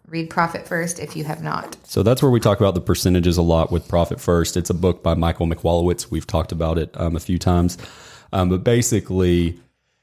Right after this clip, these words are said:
Speaker 2: his thought process is our minds default to the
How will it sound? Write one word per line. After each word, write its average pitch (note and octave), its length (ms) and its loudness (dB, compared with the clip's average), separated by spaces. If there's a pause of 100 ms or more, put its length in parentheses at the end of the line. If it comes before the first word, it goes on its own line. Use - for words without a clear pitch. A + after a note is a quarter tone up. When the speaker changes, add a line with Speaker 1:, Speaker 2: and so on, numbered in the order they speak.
(480)
Speaker 2:
his C#3 300 2
thought G#2 280 2
process F#2 520 2
is F#2 220 2
our F2+ 100 4
minds F2+ 320 2
default F2+ 380 -2
to - 60 -8
the F2 100 -8